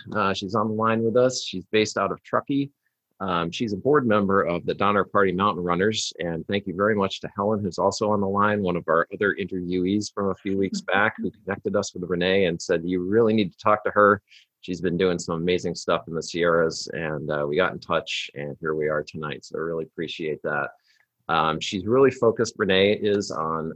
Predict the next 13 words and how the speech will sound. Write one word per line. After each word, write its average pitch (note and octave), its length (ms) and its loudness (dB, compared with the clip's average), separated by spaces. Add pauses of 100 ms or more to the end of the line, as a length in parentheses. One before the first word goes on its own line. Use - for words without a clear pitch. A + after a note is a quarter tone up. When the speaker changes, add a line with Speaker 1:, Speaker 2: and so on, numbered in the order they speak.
Speaker 1:
adventure F#2+ 500 -2
running, B2+ 360 2 (520)
and, E2+ 500 0 (140)
uh, D2+ 260 -2
she's - 300 -8
set - 280 -2
two G#2+ 200 -4
notable F#2 500 2
fastest - 460 -4
known D#2 200 -6
time F#2+ 300 -2
routes, F#2+ 560 0
um, D2 400 -4